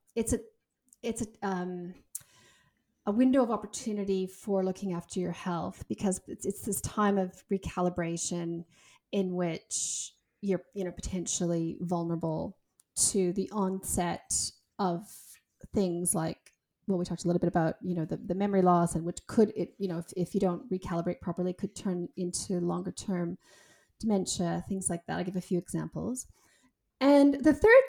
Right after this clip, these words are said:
thing, which actually I list first in the book, but I'm saying finally here as my main point, it's, um,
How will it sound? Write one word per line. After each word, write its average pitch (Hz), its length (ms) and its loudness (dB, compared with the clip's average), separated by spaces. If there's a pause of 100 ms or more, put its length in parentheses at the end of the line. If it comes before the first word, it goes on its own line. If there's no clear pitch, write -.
thing, 202 480 2 (160)
which - 160 -4
actually 196 280 4
I 180 40 2
list 226 320 2
first 185 320 2
in 185 40 4
the 185 60 4
book, 175 220 2
but 190 80 -4
I'm 175 140 -4
saying 175 360 -2 (240)
finally 185 420 0
here 185 220 4
as 185 140 2
my 180 120 4
main 180 280 2
point, 180 300 0
it's, - 400 2 (600)
um, 233 420 4